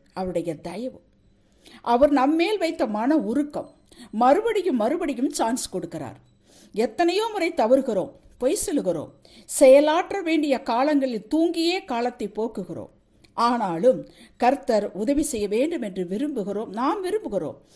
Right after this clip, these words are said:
ஏதோ ஒரு நம்பிக்கையில் மறுபடியும் எழும்புகிறோம். இது நம்முடைய சொந்த திறனும் வெளிப்பாடும் அல்ல, நம்மேல் வைத்த அவரது கிருபை. நம்பிக்கையற்ற நிலை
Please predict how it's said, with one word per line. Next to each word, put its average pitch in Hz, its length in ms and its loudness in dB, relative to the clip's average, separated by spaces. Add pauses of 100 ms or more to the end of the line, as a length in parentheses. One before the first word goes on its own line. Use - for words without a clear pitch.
(280)
ஏதோ 370 260 0 (120)
ஒரு 403 180 -2
நம்பிக்கையில் 294 680 0 (340)
மறுபடியும் 294 720 2 (300)
எழும்புகிறோம். 294 640 0 (840)
இது 202 200 -4
நம்முடைய 208 440 -2
சொந்த 302 480 0
திறனும் 262 440 2
வெளிப்பாடும் 196 680 -2
அல்ல, 175 180 -6 (720)
நம்மேல் 220 520 0
வைத்த 220 320 -6
அவரது 170 380 -6
கிருபை. 233 380 -6 (480)
நம்பிக்கையற்ற 349 840 0
நிலை 285 240 2